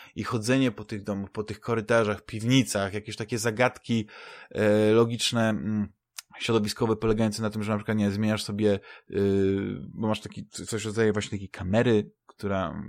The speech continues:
nie wiem, czy telefonu, kamery, która pozwala ci na przykład zmieniać, y, o-, włączyć latarkę, ale na przykład włączyć jakąś taką termowizję i widzisz na przykład przewód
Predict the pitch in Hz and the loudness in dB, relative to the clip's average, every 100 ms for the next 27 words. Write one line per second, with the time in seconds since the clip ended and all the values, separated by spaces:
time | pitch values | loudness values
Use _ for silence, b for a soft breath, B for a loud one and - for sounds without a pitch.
0 | 80 87 80 - 90 - 123 120 101 95 | -12 -12 -12 -10 -10 -6 -4 -4 -4 -2
1 | 117 101 107 104 107 104 110 98 - 98 | -4 -4 -6 -2 0 0 -2 -6 -8 -4
2 | 104 101 95 - B B B B - 98 | 0 0 -2 -10 B B B B -6 -2
3 | 95 95 95 92 - 117 127 113 - 95 | 0 0 0 -2 -4 0 2 2 0 0
4 | 156 - 156 143 - 131 123 123 113 117 | 0 2 0 0 -2 -4 -2 -4 -2 -4
5 | 110 107 107 117 110 107 107 92 92 95 | -4 -6 -4 -2 0 0 0 -2 -6 -4
6 | 104 107 104 - 107 - - 127 98 - | -4 -4 -6 -4 -4 -2 0 2 0 -8